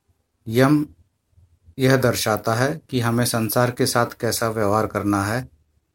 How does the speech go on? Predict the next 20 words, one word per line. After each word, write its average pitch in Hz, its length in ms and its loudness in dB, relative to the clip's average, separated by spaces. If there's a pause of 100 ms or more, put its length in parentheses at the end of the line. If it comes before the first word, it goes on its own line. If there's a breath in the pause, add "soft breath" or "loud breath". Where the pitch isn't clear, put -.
(440)
और 117 200 -2
नियम 135 540 4
यह 135 220 4
दर्शाता 117 580 -2
है 120 200 -2
कि 127 180 -4
हमें 113 340 -2
स्वयं 135 460 0
के 151 180 2
प्रति 127 380 -2
कैसा 113 320 -2
व्यवहार 95 360 -2
करना 87 340 -6
है, 80 280 -8
स्वयं 127 360 2
के 135 120 0
लिए 127 200 4
क्या 113 240 -2
नियम 104 380 0
है, 151 200 -2